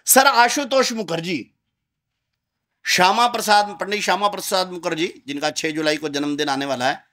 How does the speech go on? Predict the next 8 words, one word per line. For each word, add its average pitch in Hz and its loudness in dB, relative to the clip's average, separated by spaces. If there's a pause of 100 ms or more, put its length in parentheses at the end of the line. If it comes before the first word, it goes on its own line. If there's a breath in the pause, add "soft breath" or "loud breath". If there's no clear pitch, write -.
(240)
उनके 226 4
पिताजी 131 -2 (1300)
भारत 285 6
के 302 4
श्रेष्ठतम 320 4
व्यक्तियों 247 2
में 160 -2
से, 113 -6